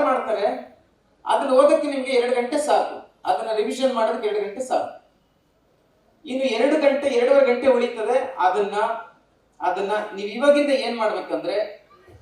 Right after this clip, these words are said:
ನೀವು ಡಿಗ್ರಿ ಮುಗಿದ ಮೇಲೆ ನೀವ್ ಏನೇನ್ ಮಾಡ್ಬೇಕು, ನಾನು ಆ ಎಕ್ಸಾಮ್ ಓದ್ಬೇಕು, ಈ ಎಕ್ಸಾಮ್ ಓದ್ಬೇಕು, ಕಾಂಪಿಟೇಟಿವ್ ಎಕ್ಸಾಮ್ಸ್ ಓದ್ಬೇಕು ಅಂತ ಏನ್ ಪ್ಲಾನ್ ಮಾಡಿದಿರಲ್ಲ, ಅದಕ್ಕೋಸ್ಕರ ಬಳಸಿ ಅದನ್ನ, ಆ ಎರಡೂವರೆ ಗಂಟೆ.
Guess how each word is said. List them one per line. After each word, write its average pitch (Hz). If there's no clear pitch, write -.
ನೀವು 254
ಡಿಗ್ರಿ 294
ಮುಗಿದ 277
ಮೇಲೆ 285
ನೀವ್ 254
ಏನೇನ್ 277
ಮಾಡ್ಬೇಕು, 254
ನಾನು 240
ಆ 208
ಎಕ್ಸಾಮ್ 240
ಓದ್ಬೇಕು, 240
ಈ 247
ಎಕ್ಸಾಮ್ 254
ಓದ್ಬೇಕು, 226
ಕಾಂಪಿಟೇಟಿವ್ 262
ಎಕ್ಸಾಮ್ಸ್ 240
ಓದ್ಬೇಕು 214
ಅಂತ -
ಏನ್ 254
ಪ್ಲಾನ್ 240
ಮಾಡಿದಿರಲ್ಲ, 214
ಅದಕ್ಕೋಸ್ಕರ 285
ಬಳಸಿ 208
ಅದನ್ನ, 135
ಆ 156
ಎರಡೂವರೆ 196
ಗಂಟೆ. 143